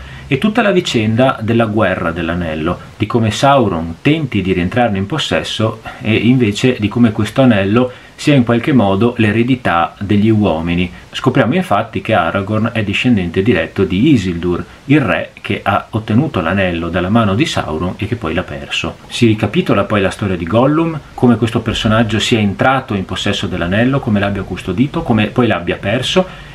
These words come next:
e di come poi sia stato anche catturato dal nemico, sia stato preso dagli elfi e come poi sia riuscito a fuggire per intervento del nemico stesso. È il capitolo che più di ogni altro ci mostra la polifonia di Tolkien. In esso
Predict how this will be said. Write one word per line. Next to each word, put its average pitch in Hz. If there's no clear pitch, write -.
e 117
di 113
come 127
poi 165
sia -
stato 123
anche 120
catturato 110
dal 92
nemico, 117
sia -
stato 107
preso 92
dagli 87
elfi 160
e 113
come 113
poi 113
sia -
riuscito 113
a -
fuggire 92
per 110
intervento 92
del 104
nemico 92
stesso. -
È 151
il 170
capitolo 113
che 120
più 180
di 117
ogni 139
altro 104
ci 160
mostra 160
la 127
polifonia 135
di 120
Tolkien. 87
In 127
esso 202